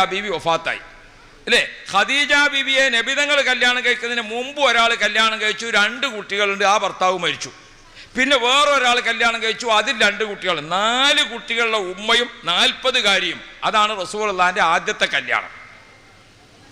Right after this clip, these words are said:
ഇന്നൊക്കെ ഈ വിമർശകന്മാരായ ആളുകൾ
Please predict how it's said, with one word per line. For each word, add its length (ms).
ഇന്നൊക്കെ 400
ഈ 120
വിമർശകന്മാരായ 920
ആളുകൾ 240